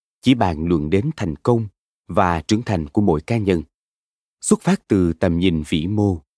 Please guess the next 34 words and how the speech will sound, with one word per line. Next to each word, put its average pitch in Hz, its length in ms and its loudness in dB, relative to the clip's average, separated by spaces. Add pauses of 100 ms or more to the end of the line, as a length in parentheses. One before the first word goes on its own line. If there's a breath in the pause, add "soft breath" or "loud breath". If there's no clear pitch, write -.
(460)
Ngài 101 220 4
cho 113 140 2
rằng 80 360 -2 (380)
khi 147 160 0
con 123 200 2
người 95 180 2
xác - 300 -4
định 73 240 0
được 76 280 -2 (100)
phương 120 220 4
hướng 117 340 0
đúng 135 220 2
đắn, 123 320 -2 (480)
hòa 85 240 2
mình 78 320 -2
vào 80 160 -2
mục 78 260 -6
tiêu 113 280 2
chung 123 280 0
của 95 160 0
nhân 113 240 0
loại, 76 360 0 (640)
tự 98 180 4
nhiên 127 380 4 (380)
sẽ - 180 2
định 98 300 2
vị 80 220 2
được 82 260 -2
bản 87 340 -4
thân, 107 220 -2 (680)
không 117 280 0
đi 123 160 4
lệch 92 300 -4
hướng. 107 300 -4